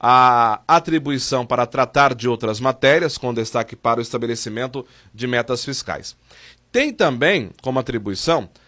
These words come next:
a fixação de critérios para a limitação de empenho, avaliação, movimentação financeira e atuarial da previdência social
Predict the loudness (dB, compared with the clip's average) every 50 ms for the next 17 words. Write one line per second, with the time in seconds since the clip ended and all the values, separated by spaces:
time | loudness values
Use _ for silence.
0 | _ _ _ _ 0 2 4 4 4 4 2 -2 -10 -8 -8 -8 -8 -6 -4 0
1 | 0 0 0 0 -4 -2 0 0 2 0 0 -2 -4 -6 -4 -4 -4 -4 -4 -2
2 | 0 2 4 4 2 2 -2 -6 -8 -4 0 2 2 4 2 0 -2 -4 -4 -4
3 | -4 -4 -4 -4 -6 -6 -6 -4 -4 -4 -4 -6 -6 _ -2 -2 -2 -2 -2 -6
4 | -8 -12 -16 _ _ _ _ _ _ _ _ -14 -6 -4 -4 -2 0 0 -2 -2
5 | -4 -2 -2 0 0 0 -2 -2 -4 -6 -6 -6 -8 -4 -4 -4 -4 -4 -6 -6
6 | -6 -6 -6 -6 -6 -6 -6 -6 -2 0 0 0 2 0 -2 -4 -6 _ -14 -10
7 | -4 0 2 2 2 0 0 0 2 2 2 2 2 4 4 4 4 2 0 -6
8 | -4 -2 0 0 0 _ _ 0 2 2 2 0 -2 -4 -2 0 0 0 0 -2
9 | -4 -4 -6 -4 -6 -6 -8 -4 -2 2 2 2 2 0 -4